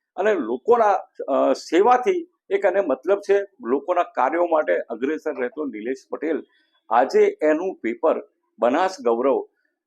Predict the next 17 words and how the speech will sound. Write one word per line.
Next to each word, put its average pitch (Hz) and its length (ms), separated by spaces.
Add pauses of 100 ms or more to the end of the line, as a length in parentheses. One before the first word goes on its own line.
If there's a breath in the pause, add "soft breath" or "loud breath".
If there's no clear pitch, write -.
અ, 113 360 (100)
જે 202 160
ચાર 196 500
વર્ષ 202 260
સુધી 190 340
સતત - 320 (120)
એમણે 160 380 (200)
સાપ્તાહિક - 500
તરીકે 160 280
ચલાવ્યું, 180 400
પછી 165 220
એને 170 140
કન્વર્ટ 151 500
કરીને 156 300
દૈનિક 113 420
કર્યું 170 200
છે 214 140